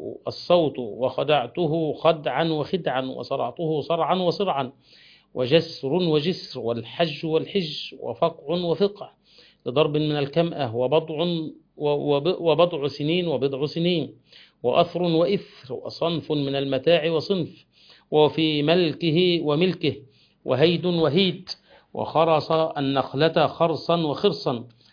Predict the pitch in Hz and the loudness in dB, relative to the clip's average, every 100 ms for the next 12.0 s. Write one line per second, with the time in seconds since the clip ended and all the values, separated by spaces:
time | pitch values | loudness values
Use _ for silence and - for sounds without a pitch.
0 | _ - 139 160 160 147 151 139 - 170 | _ 0 2 4 4 4 2 -4 0 -2
1 | 170 147 151 175 131 - 117 117 127 - | -2 -2 0 0 -2 -8 -10 -6 -6 -4
2 | 165 - 160 196 156 - - _ _ _ | -4 -4 -2 -2 -4 -8 -18 _ _ _
3 | - 143 151 143 135 165 - - 160 - | -2 4 4 4 2 0 0 -2 -2 0
4 | 143 143 185 - - 104 - _ _ _ | -2 0 -2 -4 -14 -16 -18 _ _ _
5 | - 127 131 170 143 156 151 143 156 127 | -4 0 4 2 2 -2 0 2 2 2
6 | 160 165 165 - 131 143 185 151 127 156 | 2 2 0 -4 -2 2 0 0 0 2
7 | 175 127 113 - _ _ _ - 131 139 | 4 2 -4 -18 _ _ _ -2 2 2
8 | 123 135 165 156 143 160 156 131 175 170 | 4 6 6 4 2 2 0 2 2 2
9 | 170 165 156 208 170 - - - 127 135 | 0 2 2 2 0 -10 -10 -6 2 4
10 | 160 156 135 147 139 143 143 139 123 170 | 4 0 0 0 0 -2 -2 -4 -4 -2
11 | 165 147 143 151 - 180 147 160 - - | 0 2 2 0 0 -2 0 -4 -6 -12